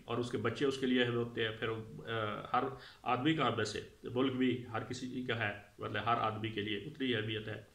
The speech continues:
जितनी किसी एक की है। तो मतलब है, सबसे पहले अपने लिए, अपनी फैमिली के लिए और मुल्क के लिए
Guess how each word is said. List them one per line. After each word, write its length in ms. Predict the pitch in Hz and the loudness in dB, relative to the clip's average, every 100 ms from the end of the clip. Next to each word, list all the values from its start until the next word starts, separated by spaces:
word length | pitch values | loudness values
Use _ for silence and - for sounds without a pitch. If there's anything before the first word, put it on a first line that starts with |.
| - - - | -20 -20 -10
जितनी 540 | 113 - 113 110 - - | -8 -4 -4 -4 -6 -8
किसी 220 | - - 113 | -6 0 2
एक 200 | 104 - | 2 0
की 100 | 101 | -4
है। 120 | 98 | -2
तो 200 | 107 107 - - | -4 -8 -12 -10
मतलब 200 | 117 113 | -4 0
है, 140 | 110 113 | 0 0
सबसे 300 | 127 151 160 | 2 2 2
पहले 260 | 143 135 | 2 2
अपने 300 | - 127 143 | 2 0 2
लिए, 380 | 135 123 117 - - | 4 4 2 -2 -6
अपनी 180 | 127 | -2
फैमिली 360 | 120 120 123 135 | -2 0 -2 -2
के 120 | 117 | 0
लिए 80 | 117 | 0
और 160 | 117 113 | 0 0
मुल्क 160 | 113 107 | -2 -2
के 100 | 104 | -2
लिए 360 | 107 - - | 0 -2 -4